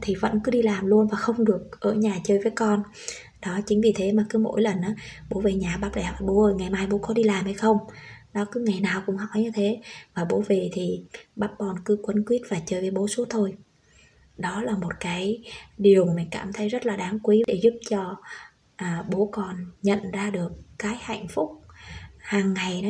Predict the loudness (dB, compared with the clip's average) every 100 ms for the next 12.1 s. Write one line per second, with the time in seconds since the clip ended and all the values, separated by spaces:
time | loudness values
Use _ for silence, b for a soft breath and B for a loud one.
0 | -4 -4 -2 0 0 0 0 -2 -4 -6
1 | B B B -4 -4 -4 -4 -2 0 2
2 | 2 2 -2 -2 0 2 2 0 B B
3 | -8 -4 -2 -2 -4 -8 -2 0 0 -4
4 | -6 -2 2 2 2 2 2 2 0 0
5 | -2 0 4 4 2 0 -2 -2 0 0
6 | 0 B B B B B -4 -2 -2 -2
7 | -4 -6 -4 0 2 2 0 -4 -2 0
8 | -2 2 0 0 -4 -2 -2 -4 -2 -2
9 | -2 -2 -4 -8 B B B -8 -4 2
10 | 4 4 2 0 -4 -4 -2 -2 -4 -4
11 | -4 -4 -4 -4 -6 -4 -2 -2 -4 -6
12 | -6